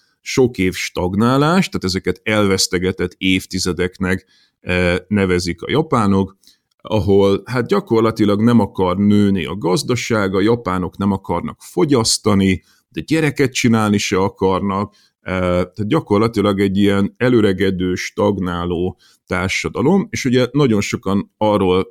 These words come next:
morfondíroztak itt az elmúlt évtizedekben, hogy lehet, hogy mindenki japán lesz egy idő után, hogy bizonyos fejlettségi szinten, ö, lehet-e az, hogy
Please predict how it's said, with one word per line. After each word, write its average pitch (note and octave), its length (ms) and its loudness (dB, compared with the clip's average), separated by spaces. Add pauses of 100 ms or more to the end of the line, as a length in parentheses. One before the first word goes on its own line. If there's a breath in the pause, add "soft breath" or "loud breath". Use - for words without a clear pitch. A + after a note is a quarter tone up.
(120)
morfondíroztak F#2+ 920 0
itt F#2 160 -6
az F#2+ 100 -2
elmúlt F#2 380 -4
évtizedekben, E3 560 -4
hogy D#3+ 80 0
lehet, E3 180 0
hogy G#2 80 0
mindenki G#2 500 4
japán E2 380 -2
lesz F2 240 -4
egy D#2 140 -6
idő E2 200 -4
után, F#3+ 460 0 (300 loud breath)
hogy G2+ 140 -2
bizonyos A2+ 400 0
fejlettségi F2+ 640 -2
szinten, F#3 640 0 (340 soft breath)
ö, B2 460 0
lehet-e G2+ 540 0
az, A2+ 340 -2
hogy G#2 480 0